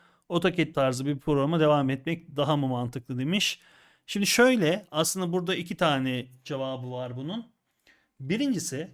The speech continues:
arkadaşınız bunun farkında değil. Kursun da zaten hepsini daha bitirmediği için bunu soruyor. Ee,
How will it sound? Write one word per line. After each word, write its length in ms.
arkadaşınız 600
bunun 160
farkında 560
değil. 260
Kursun 520
da 260
zaten 380
hepsini 420
daha 200
bitirmediği 500
için 240
bunu 120
soruyor. 420
Ee, 460